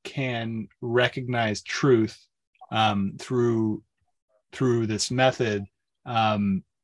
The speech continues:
to me was just like, "Oh, that's not scientific whatsoever." But then as I've learned, like, what we currently understand of science is different from, like, what is actually true,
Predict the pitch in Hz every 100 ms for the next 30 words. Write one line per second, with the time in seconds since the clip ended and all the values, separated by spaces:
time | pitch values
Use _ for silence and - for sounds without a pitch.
0 | _ _ _ - 135 131 135 123 117 110
1 | 120 110 104 - 127 120 - 98 95 -
2 | _ _ _ _ 127 120 117 139 120 101
3 | 127 107 104 101 95 101 98 104 95 87
4 | - _ _ _ - 113 117 107 220 214
5 | 202 185 139 117 95 - - 113 98 -
6 | _ _ - 113 123 120 110 - 127 104
7 | 107 101 101 - 101 92 - 110 92 90
8 | - - _ _ _ _ 123 104 127 123
9 | 107 - - 113 95 92 - _ _ _
10 | _ _ _ _ _ - 110 90 113 117
11 | 101 95 101 - 98 92 - 120 95